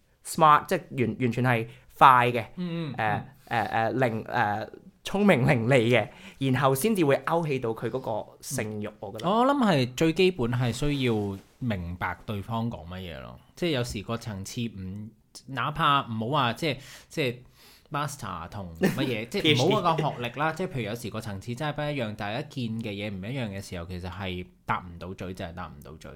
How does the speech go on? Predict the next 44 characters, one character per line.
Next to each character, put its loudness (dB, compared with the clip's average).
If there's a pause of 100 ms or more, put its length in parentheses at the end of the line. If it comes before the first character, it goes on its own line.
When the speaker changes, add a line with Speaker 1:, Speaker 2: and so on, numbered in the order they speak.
(100)
Speaker 2:
即 -2
係 0
根 -4
本 -2
理 -2
解 -4
唔 -8
到。 -10
Speaker 1:
嗯。 -8
Speaker 2:
因 0
為 2
我， 0 (800)
誒， -8
近， -6
近 -2
排 -4
都 0 (140)
即 -4
係 -6
成 -4
日 -8
提 -10
起 -10 (160)
有 -10
一 -6
個， -6 (160)
<laughs> -12
一 -6
個 -6 (100)
朋 -8
友 -8
啦， -2
就 -8
係， -8 (100)
誒， -12 (520)
佢 -2
有 4
少 0
少 0
話 -4
題 -10
終 -4
結 -4
者 -10